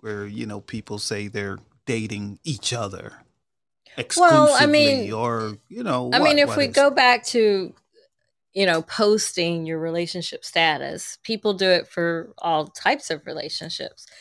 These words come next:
Speaker 2: You know, like, the, sometimes the status is they're in a relationship and, you know, they don't define what that is, but they're in a
Speaker 1: Hmm.
Speaker 2: relationship, or they're engaged, or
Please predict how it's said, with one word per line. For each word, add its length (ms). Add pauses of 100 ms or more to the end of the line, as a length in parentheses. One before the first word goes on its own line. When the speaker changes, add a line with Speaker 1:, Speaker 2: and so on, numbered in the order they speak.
(320)
Speaker 2:
You 100
know, 280
like, 300
the, 200 (240)
sometimes 540
the 80
status 480
is 280
they're 380
in 160
a 80
relationship 720 (920)
and, 500 (380)
you 120
know, 140
they 160
don't 220
define 400
what 160
that 200
is, 460
but 340 (260)
they're 120
in 220
a 20
Speaker 1:
Hmm. 60
Speaker 2:
relationship, 760 (540)
or 300
they're 180
engaged, 960 (120)
or 560